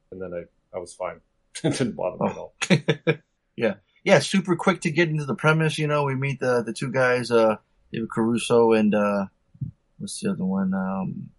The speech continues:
Speaker 2: what's his name? The, the main Gordon, Peter Mullen.
Speaker 1: Steven
Speaker 2: Right?
Speaker 1: Gordon,
Speaker 2: I
Speaker 1: Josh
Speaker 2: got the
Speaker 1: Lin-, Oh,
Speaker 2: Yeah.
Speaker 1: Gil Foyle. Oh,
Speaker 2: Or
Speaker 1: Gordon
Speaker 2: the two guys
Speaker 1: Foyle.
Speaker 2: that, that get the, they get the job in the beginning, right? It's like, "Hey,
Speaker 1: Right,
Speaker 2: let's be,
Speaker 1: right.
Speaker 2: hey,"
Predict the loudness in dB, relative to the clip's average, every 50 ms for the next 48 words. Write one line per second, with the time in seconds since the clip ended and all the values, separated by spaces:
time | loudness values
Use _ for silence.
0 | _ _ -14 -14 -14 _ _ -20 -14 -14 -10 -8 -6 -6 -6 -6 -8 -10 -14 _
1 | _ _ -20 _ -12 -10 -8 -6 -4 -4 -4 -4 -4 -4 -4 -6 -6 0 0 2
2 | 2 2 2 0 -2 -4 _ _ _ _ -6 -4 -2 0 2 2 4 4 2 0
3 | -4 _ -18 -20 _ _ -2 0 2 4 4 4 2 0 -2 -6 -8 -10 _ _
4 | _ _ _ -8 -2 0 0 0 0 0 -2 -4 -6 -8 -10 -10 -12 -4 0 2
5 | 6 6 6 6 4 4 4 2 2 0 -2 -8 _ _ _ _ _ _ _ 0
6 | 2 2 2 2 2 2 4 4 4 2 0 -4 -10 _ -2 0 2 2 2 0
7 | -2 -4 -8 -14 _ _ _ _ _ _ -2 -2 -2 2 4 6 8 8 8 6
8 | 6 4 6 8 10 8 8 8 4 4 4 2 2 4 2 4 6 6 4 4
9 | 2 0 4 4 4 4 2 4 6 6 6 6 4 2 0 0 0 0 0 0
10 | 0 -2 -2 -2 -2 -2 -4 -8 -6 -4 -2 -2 -2 -2 -2 -2 -2 -4 -4 -6
11 | -8 -8 -8 -16 -20 _ _ _ 4 4 4 4 -2 -12 _ _ _ -12 -10 -8
12 | -8